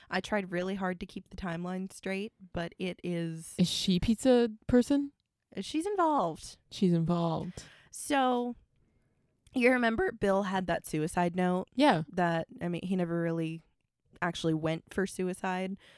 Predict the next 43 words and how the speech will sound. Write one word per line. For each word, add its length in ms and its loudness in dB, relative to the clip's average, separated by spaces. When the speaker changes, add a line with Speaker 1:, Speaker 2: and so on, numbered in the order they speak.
Speaker 1:
but 340 2
he 200 -6
wrote 260 -2
the 100 -4
note. 380 -2
Speaker 2:
Yeah. 140 2
Speaker 1:
Well, 480 4
there's 240 2
a 40 2
very 300 0
<laughs> 20 -4
important 600 -4
statement 520 -4
in 280 -2
that 320 -4
note 400 -4
that 100 -2
I 120 0
didn't 280 -6
mention. 520 -4
Speaker 2:
Oh, 720 6
okay. 480 6
We're 80 4
leaving 320 8
stuff 300 0
out. 260 0
I 120 2
see 160 0
how 80 4
you 200 2
are. 320 4
Speaker 1:
It 100 2
was 140 2
actually 540 0
the 120 0
very 320 0
first 600 -4
sentence 760 -6
Speaker 2:
The 240 10
very 360 10
<laughs> 120 0
first 280 6
sentence. 520 4